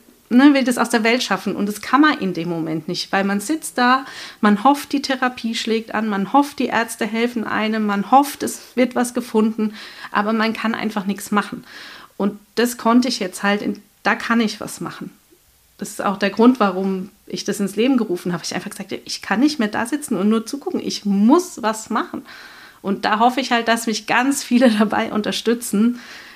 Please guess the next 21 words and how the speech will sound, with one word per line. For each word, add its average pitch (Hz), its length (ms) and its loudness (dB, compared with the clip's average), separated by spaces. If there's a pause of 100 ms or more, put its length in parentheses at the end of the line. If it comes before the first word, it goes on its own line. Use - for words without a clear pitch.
dass 202 360 -4 (200)
wir 208 220 0
einfach 208 340 -4
gemeinsam, 220 880 2
kann 185 180 -4
man 190 180 0
einfach 196 320 -2
viel 226 220 2
mehr 196 240 4
erreichen, 190 580 0
weil 170 140 -2
ich - 160 -4
alleine 180 320 0
kann 185 160 -2
natürlich 185 280 -2
auch 233 60 2
nicht 220 180 4
viel 208 140 2
bewirken, 208 540 4 (340)
aber 180 220 -2
gemeinsam 190 800 -2